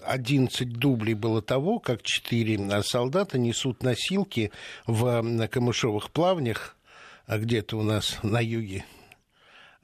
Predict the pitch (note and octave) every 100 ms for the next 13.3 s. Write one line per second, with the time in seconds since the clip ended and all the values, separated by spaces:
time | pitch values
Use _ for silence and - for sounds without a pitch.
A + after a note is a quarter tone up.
0 | - F#2+ F#2+ F#2 F2+ F2+ F2 E2+ E2 F2+
1 | G#2 F#2 G#2 G2+ G2 G2+ G2+ A2 G#2 G#2+
2 | - G2+ B2+ G#3 F3 B2 - - - -
3 | - - C#3+ F3+ F#3+ E3+ D3 B2+ C#3+ E3+
4 | - F3 - F3 E3 G#3 - F#3+ D3 C3+
5 | A2+ A#2+ C3+ C3+ - A3 - - B2 -
6 | C3+ A#2 C3 B2+ - C3+ A#2 G#2+ - C3+
7 | C3 B2+ A#2 A#2 A2+ A#2 A#2 D#3+ E3+ E3
8 | D#3 C#3 C3+ - C3 - C3 - B2 -
9 | B2+ B2 A#2+ - - - C3 C#3+ C3 C#3
10 | - B2+ A#2+ - A#2+ A#2+ A#2+ B2 A2+ A2+
11 | G#2+ _ - - C3+ B2+ A#2+ A2+ A2+ A2
12 | A2 A2+ G#2+ C3+ D#3+ D#3 D3+ C3 - G2+
13 | - B2 B2+